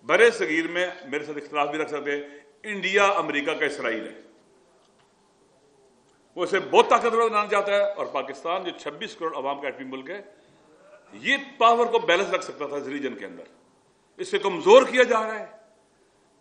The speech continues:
ताकतवर होगा, श्रीलंका को support हो जाएगी अगर pressure आएगा कहीं से,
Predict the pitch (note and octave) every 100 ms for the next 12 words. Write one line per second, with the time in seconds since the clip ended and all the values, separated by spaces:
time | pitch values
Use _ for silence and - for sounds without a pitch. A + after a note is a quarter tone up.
0 | - A2+ C#3 C#3 G3+ A3 A3 A3 G#3+ -
1 | - - _ _ D3 D3 C#3 D#3 F#3+ G3+
2 | - F#3 F3 E3+ E3 D#3+ D#3 E3+ E3 E3
3 | D#3+ D#3 C#3+ C#3 D3 D3+